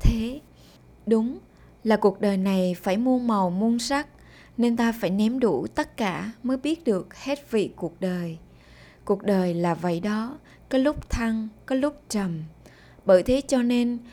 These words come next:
khi nào gặp vị đắng cuộc đời, ta chỉ nên nhăn nhó một chí thôi. Và rồi, nhìn cho rõ vào sự thật, lúc này ai còn lại với ta và nỗ lực cố gắng. Người còn lại với ta đó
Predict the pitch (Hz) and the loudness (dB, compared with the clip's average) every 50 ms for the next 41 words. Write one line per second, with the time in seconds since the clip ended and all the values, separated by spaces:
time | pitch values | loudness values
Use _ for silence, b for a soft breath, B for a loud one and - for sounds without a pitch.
0 | B B B - - 269 247 247 214 190 180 170 190 180 165 - - - 185 156 | B B B -4 -2 0 2 2 2 0 0 -2 -2 -4 -4 -4 -2 -2 -2 -2
1 | 117 113 - 202 214 254 262 - 254 - - - 190 185 175 170 170 165 - B | 0 0 -2 -2 -2 -4 -4 -6 -8 -8 -4 -2 0 0 0 0 -2 -4 -8 B
2 | B B B B B - 226 226 226 - 196 185 202 220 226 226 226 220 220 226 | B B B B B -2 -2 -2 -2 -4 -6 -4 -2 0 0 0 0 0 0 0
3 | 226 226 226 220 220 214 208 214 240 269 277 233 185 - - - - 233 240 262 | -2 -2 -2 -2 -2 -2 -2 -2 -4 -2 -4 -4 -6 -6 -14 -10 -2 -2 0 0
4 | 302 311 - 285 262 240 233 226 226 226 226 B B B B B B B B B | 0 -2 -4 -4 -4 -4 -4 -4 -6 -8 -10 B B B B B B B B B
5 | B - 202 190 185 180 180 180 175 175 170 165 160 170 B B B B - 202 | B -2 0 0 0 0 0 0 0 0 0 -2 -4 -8 B B B B -2 0
6 | 202 196 185 180 - 247 226 220 214 185 165 170 190 233 254 226 208 202 185 165 | 2 2 2 0 -2 -4 -4 -2 -4 -4 -4 -6 -8 -10 -8 -4 -4 -2 -2 0
7 | 147 - - 185 139 139 - - 196 175 165 - B B B B B B B - | -2 -2 -2 -2 -2 -2 -4 -4 -2 -4 -6 -8 B B B B B B B -2
8 | 226 277 269 269 240 208 202 190 180 170 165 170 175 - - - 214 220 220 220 | -2 -2 0 0 0 0 0 0 0 -2 -4 -6 -10 -16 -10 -6 -6 -6 -4 -4
9 | 202 190 180 170 175 170 - - 185 - 190 196 220 226 - - 226 214 214 214 | -4 -4 -2 -4 -4 -4 -6 -8 -8 -6 -4 -4 -4 -4 -4 -4 -4 -2 -2 -4
10 | 214 214 B B B B - 185 180 170 160 160 160 - - 190 208 196 190 - | -6 -8 B B B B -6 -4 -4 -4 -4 -6 -6 -6 -6 -4 -4 -4 -4 -6
11 | - - - 208 208 220 226 226 220 214 214 233 269 302 - B B B B B | -16 -14 -8 -6 -6 -6 -6 -6 -6 -6 -6 -8 -10 -12 -16 B B B B B
12 | B B B B B B B B B - 220 220 208 220 226 202 190 190 190 127 | B B B B B B B B B 0 2 2 4 4 2 2 2 2 0 0
13 | - - 247 262 277 - - 262 254 254 233 240 233 233 240 269 | 0 -2 -4 -6 -6 -2 -2 -2 -2 0 0 0 0 0 -2 -4